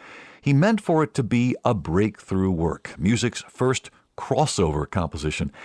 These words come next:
It's also likely that in the text he picked for the symphony's finale, Schiller's hymn to universal brotherhood, Beethoven found the sense of community he craved as a comfort against personal loss, loneliness,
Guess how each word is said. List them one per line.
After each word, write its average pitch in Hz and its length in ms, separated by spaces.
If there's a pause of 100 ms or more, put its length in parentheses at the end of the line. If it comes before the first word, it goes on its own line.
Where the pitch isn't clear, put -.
(280)
It's - 180
also 170 360
likely 101 400
that 95 320
in 135 160
the 107 80
text - 460
he 92 100
picked 80 320
for 87 240
the 80 100
symphony's 117 580
finale, 107 640
Schiller's 98 480
hymn 110 360
to 80 280
universal 104 640
brotherhood, 87 720 (500)
Beethoven 127 540
found 120 420
the 95 60
sense 147 400
of - 220
community 123 580
he 120 220
craved 101 680 (240)
as 87 160
a 92 60
comfort 139 500 (100)
against 90 440
personal 80 440
loss, 113 600
loneliness, 104 600